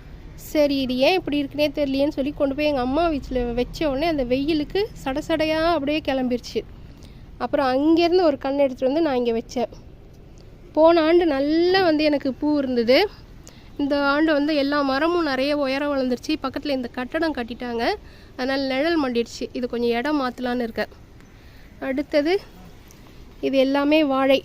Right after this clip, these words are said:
இந்த மரம் வந்து ஏற்கனவே காய்ச்சிருச்சு. இது ஏலக்கி.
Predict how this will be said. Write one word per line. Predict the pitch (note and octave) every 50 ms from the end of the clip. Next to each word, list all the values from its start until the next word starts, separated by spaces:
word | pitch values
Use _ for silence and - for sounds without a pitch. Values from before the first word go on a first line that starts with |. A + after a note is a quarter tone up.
| - C#4
இந்த | C#4 C#4 C#4+ C#4
மரம் | C#4 C#4 C#4+ D4+ C#4+
வந்து | D4 C#4+ D4 C#4 C#4
ஏற்கனவே | C4+ C4+ - C4+ C#4 D4+ D4 - -
காய்ச்சிருச்சு. | C4+ C4+ C#4 C#4 - - D4+ B3+ - - - B3+ C4 F4 G4 - - - - - - - - - - - - - - - - - - - - - - - -
இது | C4+ C4+ C4+ C4 C4+
ஏலக்கி. | C#4+ D4+ D#4 D#4 - - B3+ C4